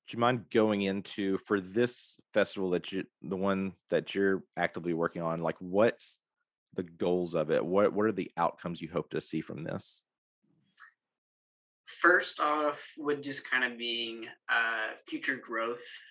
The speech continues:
Speaker 2: for the festival, but, um, I think a lot of it is just kind of helping put a spotlight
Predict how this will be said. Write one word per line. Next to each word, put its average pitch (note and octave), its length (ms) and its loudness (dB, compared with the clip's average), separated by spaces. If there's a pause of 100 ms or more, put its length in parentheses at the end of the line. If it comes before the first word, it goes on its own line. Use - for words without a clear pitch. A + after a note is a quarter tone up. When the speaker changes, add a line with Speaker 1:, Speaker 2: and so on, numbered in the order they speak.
(160)
Speaker 2:
for C#3 100 0
the C3 100 0
festival, C3+ 800 -2 (380)
but, B2 580 2 (420)
um, A2+ 600 0 (540)
I - 80 4
think - 180 -4
a D3 40 0
lot A#2+ 200 4
of A#2+ 80 -2
it A2+ 80 0
is A#2 80 -4
just - 160 -8
kind A#2 120 0
of A2 60 -6
helping - 440 -4
put A#2 120 0
a A2+ 40 -6
spotlight A#2 600 2